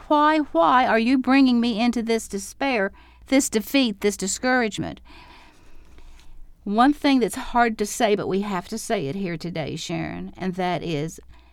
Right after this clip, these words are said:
many of us have suffered in times of distress, that it was really the love of God wanting to get our attention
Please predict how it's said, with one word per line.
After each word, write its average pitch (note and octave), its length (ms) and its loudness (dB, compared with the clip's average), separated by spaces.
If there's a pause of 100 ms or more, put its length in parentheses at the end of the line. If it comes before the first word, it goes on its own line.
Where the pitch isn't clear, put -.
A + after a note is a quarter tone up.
(120)
many B3 500 6
of F3+ 280 2
us D3 420 -2 (460)
have A3+ 260 2
suffered G#3 600 2 (680)
in G3+ 200 0
times A3+ 680 2 (100)
of F#3 260 2
distress, F3 880 0 (1300)
that A3 140 4
it G3+ 100 6
was G3+ 220 0
really C4+ 340 2
the F#3 140 0
love A3 360 0
of C4 200 -6
God A3+ 380 -2
wanting A3 440 -2
to G#3 140 -6
get G3+ 280 -2
our F3+ 220 -6
attention E3 920 -2